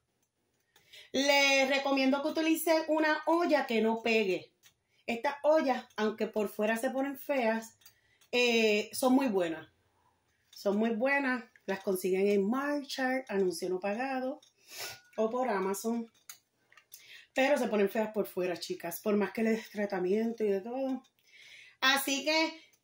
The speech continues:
el azúcar granulada no se las mencioné, que le hago mención ahora, porque depende cuán dulce le dé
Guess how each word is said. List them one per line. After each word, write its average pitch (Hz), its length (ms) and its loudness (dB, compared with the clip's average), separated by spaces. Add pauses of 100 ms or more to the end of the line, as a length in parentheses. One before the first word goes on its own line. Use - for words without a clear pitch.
(120)
el 294 220 8
azúcar 320 580 4 (240)
granulada 320 680 4
no 269 100 -2
se 277 100 -2
las 285 140 2
mencioné, 294 800 2
que 208 200 0
le 196 120 2
hago 196 140 4
mención 254 400 2
ahora, 294 480 4
porque 302 400 6
depende 285 840 4 (380)
cuán 302 400 4
dulce 277 800 0
le 226 260 4
dé 226 600 2